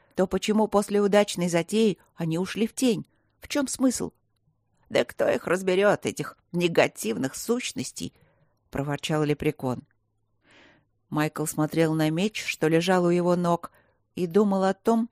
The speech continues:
откуда зло могло узнать местонахождение меча. Может быть, их кто-то подслушал или, того хуже, предал? Он поднял взгляд и посмотрел на Мендель,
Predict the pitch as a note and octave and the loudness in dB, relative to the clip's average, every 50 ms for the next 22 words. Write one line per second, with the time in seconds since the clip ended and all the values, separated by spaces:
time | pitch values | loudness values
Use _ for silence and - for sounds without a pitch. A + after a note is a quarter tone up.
0 | _ _ _ - G3 - - _ - - G#3 A3+ A3 D#3+ E3+ D#3+ E3+ F3 F3 F#3+ | _ _ _ -8 -8 -8 -8 _ -8 -2 0 0 0 0 -2 -4 -2 -2 0 2
1 | A3+ A#3+ G#3 F#3+ F#3 F3 F#3 F#3+ F#3+ F#3+ F#3 E3 E3+ G3+ A3 A3 - - - _ | 2 2 0 -2 -2 0 0 2 2 2 0 0 0 0 0 0 -2 -10 -20 _
2 | _ _ - F3+ G3 A3 G#3+ - - F3+ G3+ G3+ - G3+ G3 F#3+ F#3 G#3 G#3+ G3+ | _ _ -6 -2 -2 -2 -2 -2 -4 -4 -4 -2 -2 -2 -4 -2 0 -2 0 0
3 | G3+ G3 G3 G3 G#3 G#3+ - - - E3+ D3 C3+ B2 _ _ _ _ _ _ _ | 0 0 0 0 -2 -2 -4 -4 -4 -4 -4 -4 -8 _ _ _ _ _ _ _
4 | _ _ _ - - D#3 E3 D#3+ D#3+ D3 D#3+ E3+ - - _ - _ _ - - | _ _ _ -6 -4 -4 -2 -2 -4 -2 -2 -2 -2 -4 _ -20 _ _ -8 -8
5 | E3 - - F3+ E3+ - E3 - - D#3 - - - C3+ C#3+ D#3 G3+ - - E3 | -8 -4 -2 -2 0 0 0 -2 -2 -4 -4 -4 -4 0 0 0 0 -2 -6 -8
6 | - _ _ _ _ _ _ - C#3 C#3 C#3+ C#3+ C3+ - _ _ _ _ - D#3+ | -8 _ _ _ _ _ _ -8 -6 -4 -2 -4 -4 -4 _ _ _ _ -2 -2
7 | C#3+ B2 D3 D#3 D#3 D#3 - D#3+ E3+ E3 E3+ D#3+ - - D#3+ G3 A#3 B3 G3+ F#3+ | 0 2 2 0 0 2 0 0 0 0 0 -2 -2 -2 2 2 2 2 2 -2
8 | D#3 - _ _ _ _ _ _ _ _ _ _ _ _ _ _ _ _ _ _ | -4 -4 _ _ _ _ _ _ _ _ _ _ _ _ _ _ _ _ _ _
9 | _ _ _ _ - - G3 F3+ - - F#3+ G3 F#3+ G3 G3 F#3+ F#3 E3+ E3+ F#3 | _ _ _ _ -6 -6 -6 -6 -2 2 2 2 2 2 2 0 0 0 -2 2
10 | G3 G#3 A3 G#3+ - E3+ - F#3 - - F3 F3+ - - G3 G3 G3 F#3+ F#3+ F#3+ | 2 2 2 2 0 -2 -4 -4 -4 -2 -4 -2 0 0 0 0 0 0 0 0
11 | G3 G3 F#3+ E3 E3 E3 E3+ F3 | 0 0 0 0 2 2 2 0